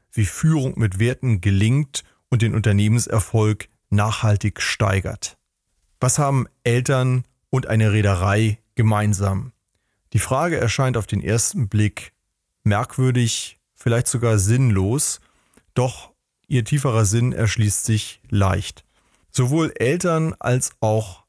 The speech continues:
eine Reederei vertrauen darauf, dass auf der einen Seite ihre Kinder und auf der anderen Seite die Kapitäne der Reederei eigenständig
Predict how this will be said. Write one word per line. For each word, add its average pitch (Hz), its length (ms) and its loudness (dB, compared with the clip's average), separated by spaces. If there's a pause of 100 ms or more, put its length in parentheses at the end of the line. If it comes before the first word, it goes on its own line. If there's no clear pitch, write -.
eine 107 220 4
Reederei 101 720 2 (340)
vertrauen 117 560 0
darauf, 110 720 0 (300)
dass - 360 -2 (100)
auf 110 140 -2
der - 180 -4
einen 107 240 2
Seite 104 300 0
ihre 98 260 -4
Kinder 139 640 0 (340)
und - 80 -8
auf - 80 -8
der - 160 -4
anderen 110 380 2
Seite 104 580 0 (240)
die 113 80 -2
Kapitäne 113 680 0
der 95 200 2
Reederei 92 680 0 (380)
eigenständig 120 1200 0